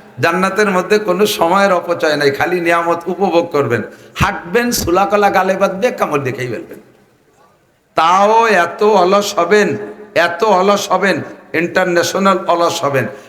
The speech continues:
কেউ এই কলারে কামড় দিয়ে খাবে না, একটু ধরিয়ে গালে দেবে না। ফেরেশতারা কবে, "কি ব্যাপার, খান না কে? এত ফল।" আমরা তো ফেরেশতা আমাকে খাওয়া, খাওয়া, আমাকে খাওয়া নাই, এ যেভাবে দেখতেছি তো আমাকেই পরানে চাচ্ছে, আপনারা খান না কে?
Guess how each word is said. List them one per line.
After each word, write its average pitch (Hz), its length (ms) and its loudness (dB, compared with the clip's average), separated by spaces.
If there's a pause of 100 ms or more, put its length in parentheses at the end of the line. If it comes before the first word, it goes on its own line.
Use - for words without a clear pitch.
(180)
কেউ 233 380 4
এই 208 360 0
কলারে 185 440 2
কামড় 190 480 0
দিয়ে 175 120 2
খাবে 151 300 0
না, 190 140 0
একটু 185 220 -2
ধরিয়ে 147 360 2
গালে 139 260 0
দেবে 98 240 -4
না। 82 80 -12 (960)
ফেরেশতারা 214 460 2
কবে, 151 280 0 (440)
"কি 254 120 0
ব্যাপার, 131 280 2
খান 220 300 -4
না 190 100 2
কে? - 140 -2
এত 160 200 0
ফল।" 180 340 0 (520)
আমরা 190 240 0
তো 214 160 0
ফেরেশতা 196 380 0
আমাকে 185 280 0
খাওয়া, 170 600 0 (300)
খাওয়া, 180 200 -2
আমাকে 170 300 -2
খাওয়া 170 300 2
নাই, 131 160 0 (460)
এ 180 100 4
যেভাবে 208 440 2
দেখতেছি 208 480 -2
তো 202 100 0
আমাকেই 220 340 0
পরানে 147 360 0
চাচ্ছে, 135 280 -2
আপনারা 202 260 0
খান 208 180 0
না 156 140 -2
কে? 104 140 -8